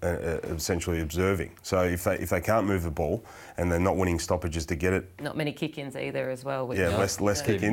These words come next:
Speaker 3: May
Speaker 1: so your
Speaker 3: profits.
Speaker 1: man, Stephen May.
Speaker 3: He loves a kick-in.
Speaker 2: That's it. And one la-, one last question without notice as well, guys. Is this going to, two really easy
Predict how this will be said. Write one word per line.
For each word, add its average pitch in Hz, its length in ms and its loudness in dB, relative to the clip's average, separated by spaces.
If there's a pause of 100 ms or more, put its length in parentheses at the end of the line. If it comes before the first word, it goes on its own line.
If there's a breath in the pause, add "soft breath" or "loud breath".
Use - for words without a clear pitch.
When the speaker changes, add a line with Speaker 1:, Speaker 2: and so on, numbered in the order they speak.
Speaker 3:
May 113 40 2
Speaker 1:
so 110 100 4
your 95 120 4
Speaker 3:
profits. 92 80 2
Speaker 1:
man, 101 240 4
Stephen 104 340 2
May. 101 200 4
Speaker 3:
He 90 60 0
loves 92 220 0
a 95 60 -6
kick-in. 165 240 -2
Speaker 2:
That's 87 140 -8
it. 160 180 0
And 170 160 0
one 190 180 2
la-, 165 180 0
one 240 180 2
last 175 180 0
question 151 300 -2
without 139 280 0
notice 135 320 0
as 127 140 -10
well, 143 160 2
guys. 135 240 0 (240 loud breath)
Is 220 160 4
this 349 180 2
going 359 260 4
to, 214 120 2
two 285 460 0
really 202 680 2
easy 180 420 0